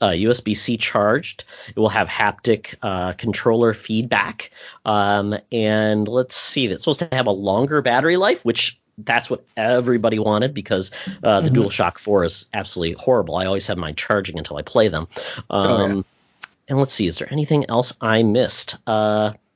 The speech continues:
Speaker 1: it
Speaker 2: Stuff
Speaker 1: does
Speaker 2: that's
Speaker 1: have a
Speaker 2: been already announced, uh, the,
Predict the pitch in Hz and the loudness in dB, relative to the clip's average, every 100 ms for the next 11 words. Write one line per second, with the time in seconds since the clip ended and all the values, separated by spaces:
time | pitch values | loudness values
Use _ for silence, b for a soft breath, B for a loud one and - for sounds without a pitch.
0 | _ _ _ _ _ _ _ - - 233 | _ _ _ _ _ _ _ -2 0 2
1 | 185 185 170 135 127 127 123 117 104 98 | 0 0 -2 0 0 0 -4 -4 -4 -4
2 | 98 - - - - - 101 98 95 98 | -4 -8 -8 -6 -4 0 2 4 2 2
3 | 98 | 2